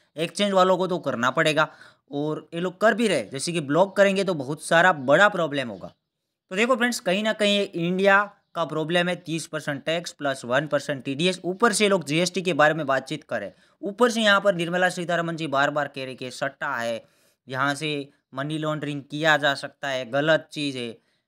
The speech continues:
तो ये बहुत बड़े प्रॉब्लम है। इसलिए देखो इंडिया से तो कोई इतना ज़्यादा वॉल्यूम नहीं आ रहा है और यहाँ पर मेन कंट्री क्रिप्टो करेंसी में इंडिया है,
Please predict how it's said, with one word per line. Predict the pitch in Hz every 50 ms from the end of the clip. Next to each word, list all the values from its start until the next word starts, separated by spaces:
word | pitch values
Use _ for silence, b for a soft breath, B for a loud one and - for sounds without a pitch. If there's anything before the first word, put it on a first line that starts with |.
| _ _ _ _ -
तो | 247 247
ये | 226 226 226
बहुत | 196 202 196 214 185
बड़े | 175 180 185 190
प्रॉब्लम | - - 143 131 117 123 117 104 98 95
है। | 82 - _ _ _ -
इसलिए | 170 175 - 220 220 202
देखो | 214 202 202 208 190
इंडिया | 180 185 185 196 190
से | 185 190 185
तो | 170 185 180
कोई | 180 175 175 170
इतना | - - 175 170
ज़्यादा | 156 165 160 160 165 160
वॉल्यूम | 139 143 147 147 156 147 139
नहीं | 123 139 160 165
आ | 147 135
रहा | 139 156
है | 160
और | - 135 135 139
यहाँ | 139 139
पर | 143 151 139
मेन | 123 120 127 147 170 185 185
कंट्री | 175 185 180 170 175 165
क्रिप्टो | 156 165 151 - 156 143
करेंसी | 147 151 147 143 139 - 151
में | 147 147 -
इंडिया | _ - 175 175 160 156 117
है, | - - _